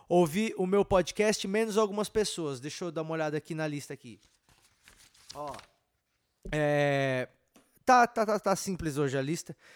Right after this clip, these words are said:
Tá pra quem, pra quem usa sunga. Pra quem usa sunga é debaixo da roupa, é, normal.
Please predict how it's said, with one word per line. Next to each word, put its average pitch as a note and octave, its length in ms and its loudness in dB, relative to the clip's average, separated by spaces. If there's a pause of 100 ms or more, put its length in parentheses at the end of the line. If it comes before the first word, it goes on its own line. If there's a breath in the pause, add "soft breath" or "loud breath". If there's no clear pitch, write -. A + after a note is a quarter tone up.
(320 soft breath)
Tá D#3+ 140 2
pra F3 200 2
quem, G3 800 0
pra D#3+ 160 2
quem F#3 380 -2
usa F3+ 340 4
sunga. D#3+ 680 0 (560)
Pra C#3+ 120 -4
quem G3+ 160 0
usa G3+ 240 4
sunga E3+ 560 4
é D#3 500 4
debaixo B2+ 420 2
da D3 160 8
roupa, C3+ 800 4 (680)
é, C3+ 260 2
normal. C#3 640 4